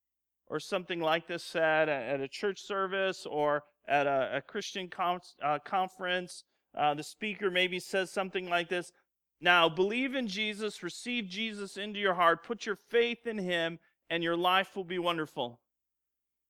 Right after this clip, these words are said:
Have you heard something like that? And that's all true. That's all true, except sometimes we hear,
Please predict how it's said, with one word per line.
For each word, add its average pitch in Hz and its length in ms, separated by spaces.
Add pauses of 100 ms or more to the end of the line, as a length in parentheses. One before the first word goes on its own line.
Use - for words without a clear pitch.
(220)
Have 170 120
you 170 60
heard 202 200
something 214 300
like 196 200
that? 214 260 (880)
And 233 100
that's 294 200
all - 160
true. 311 420 (1040)
That's 202 200
all 247 220
true, 240 240
except 214 320
sometimes 247 680
we 226 140
hear, 220 320